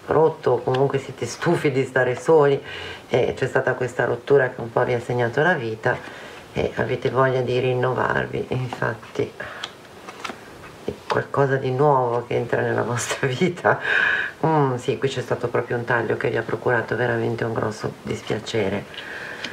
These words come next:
Ah, allora, un amore nuovo volete? Sì, allora è un amore nuovo per voi, non per qualcun altro, quindi qui vi arriva qualcuno di impegnato. Io adesso però,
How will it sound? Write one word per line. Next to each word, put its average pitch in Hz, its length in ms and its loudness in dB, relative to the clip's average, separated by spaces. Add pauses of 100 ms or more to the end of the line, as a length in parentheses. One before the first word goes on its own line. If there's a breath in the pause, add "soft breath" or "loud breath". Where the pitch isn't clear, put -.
(920 loud breath)
Ah, 156 1200 4
allora, 131 360 2
un 139 100 2
amore 170 360 4
nuovo 151 500 6
volete? 147 960 4
Sì, - 400 0 (380 loud breath)
allora 135 320 4
è 120 40 2
un 123 120 2
amore 147 260 4
nuovo 143 300 6
per 208 240 4
voi, 139 340 6
non 127 220 0
per 120 180 -2
qualcun 127 380 2
altro, 117 400 0
quindi 123 320 0
qui 156 120 2
vi 135 120 4
arriva 127 320 2
qualcuno 135 480 2
di 123 100 -2
impegnato. 120 640 -2
Io 139 160 4
adesso 131 320 0
però, 135 320 0